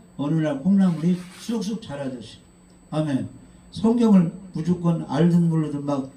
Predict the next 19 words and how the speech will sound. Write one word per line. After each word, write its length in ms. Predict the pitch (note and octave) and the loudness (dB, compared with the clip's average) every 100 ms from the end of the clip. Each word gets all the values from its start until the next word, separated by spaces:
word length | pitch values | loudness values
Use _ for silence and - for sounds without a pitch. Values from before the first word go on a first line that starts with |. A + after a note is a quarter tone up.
| - | -8
읽어갔는데 960 | D3 E3 D#3 - C3 C3+ C3 E3+ - - - - | -6 -2 -4 -4 -6 -4 -4 -4 -6 -12 -20 -12
일 220 | D3 E3+ | -4 -2
년이, 440 | E3 D3+ C#3+ C3 C3 - | -2 -4 -6 -6 -8 -12
이 160 | D3+ | -10
년이 300 | D3+ C#3+ C3 | -8 -4 -4
지나. 260 | - B2 G2+ - - - - | -4 -8 -12 -16 -20 -20 -10
교회 240 | E3+ F#3+ | -2 0
와서 240 | F#3 F3 D#3+ | 2 2 2
예배 300 | E3 E3+ E3+ | 0 0 -2
드렸는데 640 | D3 E3+ E3 E3+ A3 G#3+ - - | -4 -6 -4 -2 0 -2 -8 -10
일 200 | C#3 E3 | -2 0
년, 180 | E3+ D#3 | 0 0
이 120 | D#3 | -2
년, 240 | D#3 D#3 - - | -2 -4 -6 -18
십 240 | - G#3+ | -10 -6
년이 300 | G#3+ A3 E3+ | -2 -2 -2
지나. 240 | - - G2+ - - - - - | -4 -14 -16 -18 -20 -20 -20 -6
어느덧 480 | D#3+ F#3+ F#3+ A3+ A3+ - - - - - | 2 4 4 2 -2 -10 -20 -20 -20 -10
영혼이 540 | D#3 F#3 F#3+ F#3 A3 | -2 2 2 2 -2